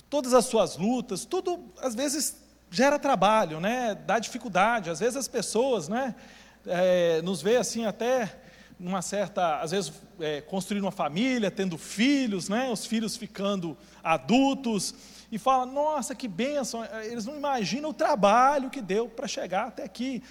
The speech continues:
pra realizar esse sonho, né? É,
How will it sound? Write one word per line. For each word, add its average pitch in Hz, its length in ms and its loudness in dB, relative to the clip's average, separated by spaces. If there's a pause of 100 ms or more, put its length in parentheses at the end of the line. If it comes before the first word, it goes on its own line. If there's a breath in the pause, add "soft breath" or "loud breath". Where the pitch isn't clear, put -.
pra 208 100 2
realizar 208 560 2
esse 208 200 -8
sonho, 208 580 -4
né? 233 260 -4 (480 loud breath)
É, 147 640 -4